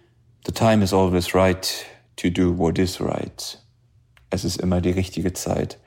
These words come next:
um das Richtige zu tun. Ich gehe dann weiter nach Norden, komme ziemlich schnell zu Ground Zero, dem World Trade Center, an die Gedenkstätte für den elften September,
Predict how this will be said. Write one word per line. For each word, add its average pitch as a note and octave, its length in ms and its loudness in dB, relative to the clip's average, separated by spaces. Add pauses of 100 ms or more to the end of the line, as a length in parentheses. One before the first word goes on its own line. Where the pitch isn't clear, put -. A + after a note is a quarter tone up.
(440)
um F#2+ 140 2
das E2+ 240 0
Richtige - 420 -4
zu - 160 -8
tun. - 400 -2 (760)
Ich - 120 -8
gehe E4 100 2
dann D4+ 160 4
weiter G2 240 2
nach G2 220 0
Norden, G2 480 2 (880)
komme F#2 580 2
ziemlich A2 340 0
schnell G2+ 540 2 (260)
zu - 180 -6
Ground F#2 320 2
Zero, G2 580 0 (160)
dem F2 160 -6
World G2 240 -4
Trade F#2 180 0
Center, F#2+ 560 0 (240)
an G#2 60 0
die A2 80 4
Gedenkstätte G2 720 2
für F#2 500 0 (160)
den F#2 140 2
elften F2+ 320 0
September, F#2+ 680 -2